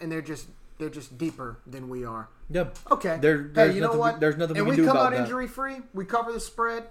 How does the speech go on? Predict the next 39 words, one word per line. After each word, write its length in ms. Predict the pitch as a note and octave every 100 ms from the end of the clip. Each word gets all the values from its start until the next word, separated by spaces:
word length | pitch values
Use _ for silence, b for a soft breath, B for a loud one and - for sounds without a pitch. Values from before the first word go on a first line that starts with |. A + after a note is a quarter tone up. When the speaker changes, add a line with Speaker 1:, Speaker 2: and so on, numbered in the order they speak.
| -
Speaker 1:
Okay. 380 | D4 F3 D#3 C#3+
Speaker 2:
There's 180 | D#3 C#3+
nothing 260 | E3 E3
we 60 | D#3+
can 140 | E3
do 140 | D#3+ D3+
about 260 | C#3 A#2
that. 80 | B2
Speaker 1:
I'm 80 | G#3+
still 240 | - F#4
gonna 160 | E4 C#4
be 140 | A3
upset 400 | F#3 - G#3 F#3
that 120 | D#3+
we 120 | B2+ B2
lost. 420 | C#3+ G3 A#2+ D4+
Speaker 2:
Of 100 | D4
course, 360 | A4+ F#3 - -
you 160 | - D4
always 240 | C4 A3
are. 260 | A#3 C4 A#2 C3
There, 140 | F#3+
there's 260 | F3+ G3 E3+
no, 300 | A#3 A3 G#3
there's 280 | G3 F#3 E3+
no 140 | A3
loss 500 | G#3 F3 F3 E3 -
that 240 | D#3 D#3 C#3+ - B B -
you're 120 | D#3+
gonna 140 | D3+
look 240 | C#3 D3 D3
at 140 | B2+
and 80 | C3
be 100 | C3
like, 140 | A#2+
"Oh, 140 | C3 B2+
I'm 120 | C3
not 160 | B2
mad." 300 | B2 B2+ A2